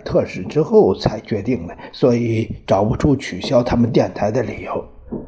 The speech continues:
取消就取消，用不着什么理由。当他们发报的时候，我们至少可以用，用电波来干扰他们。如果我们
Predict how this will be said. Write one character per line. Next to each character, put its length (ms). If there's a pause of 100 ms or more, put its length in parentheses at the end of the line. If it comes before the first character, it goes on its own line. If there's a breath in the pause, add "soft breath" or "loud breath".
(140)
取 300
消 240
就 160
取 160
消， 340 (180)
用 200
不 80
着 140
什 120
么 80
理 140
由。 100 (1600 soft breath)
当 240
他 160
们 120
发 240
报 200
的 100
时 100
候， 120
我 180
们 160
至 160
少 160
可 180
以 160
用， 220 (640 loud breath)
用 180
电 180
波 160
来 160
干 240
扰 160
他 140
们。 80 (1300)
如 260
果 200
我 160
们 420